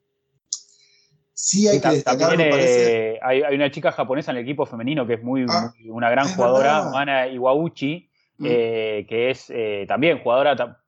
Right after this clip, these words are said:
Speaker 2: de renombre, y me parece que Arsenal está ganando terreno en ese sentido en Japón. Eh, eh, ella, i-, eh, Iwa-, Iwauchi jugaba en Aston Villa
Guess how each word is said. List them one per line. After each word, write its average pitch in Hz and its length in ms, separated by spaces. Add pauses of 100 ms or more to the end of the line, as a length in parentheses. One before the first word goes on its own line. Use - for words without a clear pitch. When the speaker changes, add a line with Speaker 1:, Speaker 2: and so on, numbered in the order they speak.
(240)
Speaker 2:
de 117 160
renombre, 165 480
y - 20
me 143 80
parece 147 260
que 151 60
Arsenal 190 220
está 175 140
ganando 170 300
terreno 156 300
en 127 60
ese 117 200
sentido 127 440
en 117 60
Japón. 143 400 (340)
Eh, 104 1000
eh, 101 540 (380)
ella, 127 400
i-, 127 180
eh, 123 120
Iwa-, 127 220
Iwauchi 143 380
jugaba 151 300
en 110 340
Aston 123 220
Villa 135 440